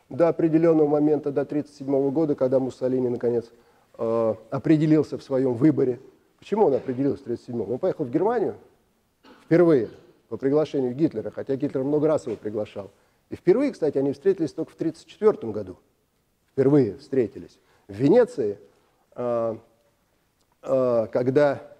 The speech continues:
э, Муссолини сказал: «Сумасшедший».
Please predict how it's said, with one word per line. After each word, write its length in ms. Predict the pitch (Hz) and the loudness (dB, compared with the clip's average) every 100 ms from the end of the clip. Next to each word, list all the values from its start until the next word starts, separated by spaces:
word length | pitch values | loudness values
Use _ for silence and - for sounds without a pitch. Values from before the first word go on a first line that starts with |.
| _ _ _ _ _ _ | _ _ _ _ _ _
э, 340 | 120 120 120 | -6 -2 -2
Муссолини 600 | 120 135 - 147 147 143 117 - | 0 -2 0 2 2 0 -2 -6
сказал: 320 | _ 139 131 - - 113 _ - _ | _ -4 -4 -6 -16 -20 _ -20 _
«Сумасшедший». 560 | 135 135 - 120 - | -6 -4 -2 -4 -6